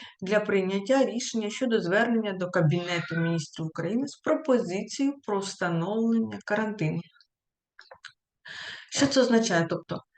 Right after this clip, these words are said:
Спочатку надзвичайний стан. Надзвичайний стан, е, оголошується за поданням президента України, е, до Верховної Ради, оголошується надзвичайний стан. Потім, е, головний лікар вносить це обґрунто-, обґрунтоване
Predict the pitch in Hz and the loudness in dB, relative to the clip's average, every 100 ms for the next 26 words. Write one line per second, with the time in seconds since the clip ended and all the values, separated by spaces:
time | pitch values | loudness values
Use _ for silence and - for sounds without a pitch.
0 | - - - 220 226 320 311 214 208 196 | -20 -20 0 2 6 4 4 4 4 4
1 | 220 262 262 226 220 - 160 160 175 185 | 2 4 6 6 4 0 -2 -2 0 0
2 | 214 247 214 214 - 294 302 262 202 185 | 2 4 2 2 0 2 4 4 4 2
3 | 180 170 - 180 202 269 269 - - 190 | 0 -2 -4 -4 0 0 0 -4 -6 -6
4 | - 175 180 175 165 175 170 175 165 170 | -4 0 0 0 0 0 0 0 2 0
5 | 170 214 247 320 294 269 240 214 196 143 | 0 2 4 4 4 4 4 4 2 0
6 | - 233 - - - 160 170 170 170 175 | -4 -12 -20 -18 -6 -2 2 2 2 0
7 | 180 180 175 170 165 185 277 277 208 185 | -2 -2 -2 0 0 2 2 2 2 0
8 | 208 254 214 196 180 175 180 220 208 196 | 0 0 -2 -6 -6 -6 -4 0 0 0
9 | 190 - - - - - 269 233 226 - | -4 -8 -12 -14 -16 -12 -10 -10 -4 4
10 | 262 254 233 220 214 208 202 202 196 196 | 4 6 2 4 4 2 0 -4 -4 0
11 | 240 262 247 214 202 190 180 185 202 175 | 2 4 4 4 2 2 0 2 0 -2
12 | - - - 185 170 180 180 - 185 175 | -6 -18 -8 -2 0 0 -2 -2 -2 -2
13 | 180 175 196 202 190 190 185 160 165 160 | 0 0 2 2 2 2 4 4 2 2
14 | 165 | 2